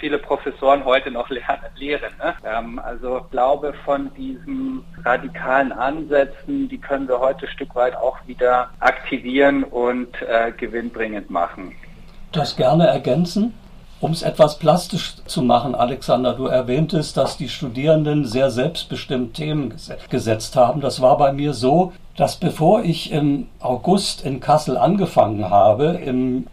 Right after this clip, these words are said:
Speaker 2: Mai oder Juni ein mir unbekannter Student aus Kassel kam, sich vorstellte, gesagt hat, ich habe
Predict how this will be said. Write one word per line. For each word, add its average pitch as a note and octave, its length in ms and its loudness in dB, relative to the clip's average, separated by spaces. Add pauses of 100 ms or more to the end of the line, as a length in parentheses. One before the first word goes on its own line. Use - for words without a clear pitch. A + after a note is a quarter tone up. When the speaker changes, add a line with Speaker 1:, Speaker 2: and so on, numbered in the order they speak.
Speaker 2:
Mai C#3 420 4
oder C#3 220 2
Juni F#3+ 560 0
ein C3 240 6
mir B2+ 180 0
unbekannter E3+ 880 4
Student D3 560 0
aus D3+ 240 2
Kassel D3+ 400 4
kam, C#3+ 360 4
sich B2 220 -12
vorstellte, D3 720 0
gesagt B2+ 400 2
hat, B2+ 160 0
ich A2+ 180 -12
habe A#2+ 200 6